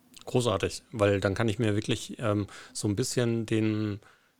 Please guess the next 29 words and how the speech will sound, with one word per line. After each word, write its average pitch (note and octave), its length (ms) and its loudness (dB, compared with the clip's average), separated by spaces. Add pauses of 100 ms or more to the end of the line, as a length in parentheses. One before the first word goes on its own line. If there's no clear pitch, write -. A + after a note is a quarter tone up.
(140)
den G#2+ 600 0 (960)
Druck, - 460 4
der A2+ 320 4
durch A2+ 560 0
eine G#2+ 220 0
nicht A2+ 200 -2
vorhandene A2+ 400 2
Schalterkultur A#2 1120 2 (260)
vorhanden A#2 560 -2
ist, A#2+ 200 -4
ja B2 100 -2
auch A2+ 180 -4
nehmen, A2+ 400 4
ne? A2 220 0
Also G#2 260 -2
ich, G#2 220 -4
äh, G#2+ 140 -12 (200)
kann B2 380 2 (280)
etwas - 360 -4
ausprobieren, C#3+ 1120 4 (240)
diese A#2 340 -2
Innovation B2+ 1040 4
zu - 180 -2
entwickeln B2 760 0
mit A2+ 140 0
einem A#2+ 260 0
gewissen A2+ 460 -2
Risiko C3+ 720 0
und A#2+ 380 0